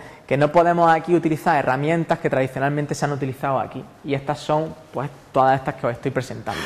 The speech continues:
Aquí al final lo que ocurre es que el plan de negocio, como veis, o sea, el modelo de negocio que veis ahí arriba, el canvas, a lo largo de este proceso va cambiando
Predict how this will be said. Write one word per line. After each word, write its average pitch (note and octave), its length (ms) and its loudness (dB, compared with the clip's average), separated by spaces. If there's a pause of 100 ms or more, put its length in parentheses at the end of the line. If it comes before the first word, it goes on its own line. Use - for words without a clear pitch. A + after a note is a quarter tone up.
(680)
Aquí - 220 4
al F3+ 80 6
final G3 340 4
lo G3 100 4
que F#3+ 80 4
ocurre F#3 460 2 (240)
es - 120 -4
que - 100 -2
el C#3+ 100 4
plan E3 180 4
de F3+ 80 4
negocio, F3 320 2
como C3+ 200 4
veis, D3 160 4
o C#3+ 60 -2
sea, C#3+ 120 0
el C#3 80 0
modelo D3 220 4
de E3+ 100 4
negocio E3+ 320 2
que C#3 60 2
veis C#3+ 220 6
ahí D#3+ 60 6
arriba, D#3 300 2
el C3 140 -2
canvas, D#3+ 440 -2 (240)
a C3+ 120 4
lo C3+ 120 4
largo E3 300 4
de F3 60 0
este E3+ 180 -4
proceso E3+ 500 0
va D3 160 4
cambiando C#3 560 0